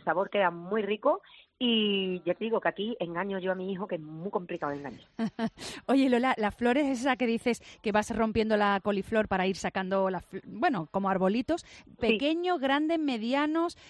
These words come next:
Speaker 2: eh, ¿de qué tamaño?
Speaker 1: Pequeñito, pequeñito. Yo te diría del tamaño de una, como máximo del tamaño de una pelotita de ping-pong, porque ten en cuenta que los podemos hacer más grandes si querem-, si queremos, ¿eh? Pero necesitaremos más tiempo en el horno.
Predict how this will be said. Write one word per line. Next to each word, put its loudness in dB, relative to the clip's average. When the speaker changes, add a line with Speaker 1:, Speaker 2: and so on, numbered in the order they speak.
Speaker 2:
eh, 0
¿de 0
qué -2
tamaño? 0
Speaker 1:
Pequeñito, 2
pequeñito. 2
Yo 2
te 2
diría 4
del 2
tamaño 2
de 0
una, 2
como -6
máximo 0
del 0
tamaño 0
de -2
una 0
pelotita 0
de 0
ping-pong, 0
porque 4
ten 2
en -2
cuenta 4
que 0
los 2
podemos 4
hacer 2
más 4
grandes 4
si -8
querem-, 0
si -8
queremos, -2
¿eh? -4
Pero 6
necesitaremos 0
más 0
tiempo -2
en -4
el -4
horno. -8